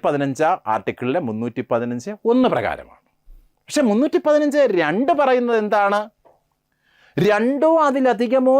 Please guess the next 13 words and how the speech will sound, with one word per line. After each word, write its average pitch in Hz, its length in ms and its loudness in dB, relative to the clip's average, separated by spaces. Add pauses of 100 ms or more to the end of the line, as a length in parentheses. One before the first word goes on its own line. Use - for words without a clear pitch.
(160)
സംസ്ഥാനങ്ങൾക്ക് 196 1080 0 (180)
പൊതുവായ 220 640 2 (160)
ഒരു 214 160 4
പബ്ലിക് 185 300 0
സർവീസ് 175 300 0
കമ്മീഷൻ 160 360 -2
വേണമെന്നുണ്ടെങ്കിൽ, 147 640 0 (120)
അതായത് 147 320 2
ജോയിന്റ് 240 340 2
പബ്ലിക് 180 260 -2
സർവീസ് 151 240 -2
കമ്മീഷൻ 127 400 -6
വേണമെന്നുണ്ടെങ്കിൽ, 170 680 0